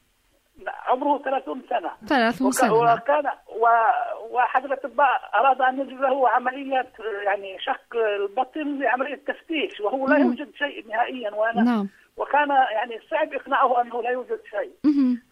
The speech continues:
Speaker 1: فهذه مشكلة، يعني،
Speaker 2: نعم.
Speaker 1: يعني، أريد أن، يعني، أن
Speaker 2: نعم.
Speaker 1: تف-،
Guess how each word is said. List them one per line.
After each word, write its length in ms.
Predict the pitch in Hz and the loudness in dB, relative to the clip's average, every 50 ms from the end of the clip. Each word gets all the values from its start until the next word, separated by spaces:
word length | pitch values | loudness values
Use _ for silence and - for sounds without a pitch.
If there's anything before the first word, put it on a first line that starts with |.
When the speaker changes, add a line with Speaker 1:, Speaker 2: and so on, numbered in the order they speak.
| - | -6
Speaker 1:
فهذه 600 | 214 208 202 202 202 196 220 294 302 285 294 277 | -2 0 0 0 2 2 2 2 0 0 -2 -6
مشكلة، 420 | 262 302 - - - - 262 247 240 | -8 -8 -10 -14 -14 -8 0 4 4
يعني، 600 | 240 233 247 247 220 226 226 226 220 220 214 196 190 190 - | 6 6 4 2 0 -2 -6 -10 -14 -14 -16 -18 -10 -4 0
Speaker 2:
نعم. 280 | 220 226 240 214 180 175 _ - | 0 2 2 0 -2 -6 _ -12
Speaker 1:
يعني، 320 | 185 185 175 180 185 190 | -12 -10 -10 -10 -10 -10
أريد 320 | 196 208 226 254 254 240 220 | -8 -8 -8 -10 -12 -10 -8
أن، 160 | 220 226 226 220 220 214 208 202 _ _ _ _ _ _ _ _ _ _ _ _ - - - - - - - - - 214 196 - | -8 -8 -8 -10 -14 -20 _ -20 _ _ _ _ _ _ _ _ _ _ _ _ -20 -18 -14 -14 -14 -14 -14 -18 -20 -8 -2 0
يعني، 200 | 180 202 196 196 190 202 | 0 0 0 -2 -2 0
أن 60 | 214 | 2
Speaker 2:
نعم. 180 | 220 208 202 185 | 2 2 0 -2
Speaker 1:
تف-، 160 | 185 - 208 | -4 -6 -8